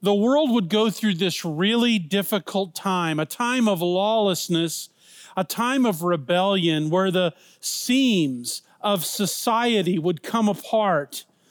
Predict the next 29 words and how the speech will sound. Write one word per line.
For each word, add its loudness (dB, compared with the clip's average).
and 0
it 0
would 0
be 2
unlike 2
any 2
time 0
that -2
we've 0
ever 0
faced 0
in 2
the 2
world. 0
This 0
is 0
what 0
he 2
said 0
in 2
Matthew 0
chapter -2
twenty-four, -2
verse 0
twenty-one. 0
He 0
said, 0
"For 0
then 2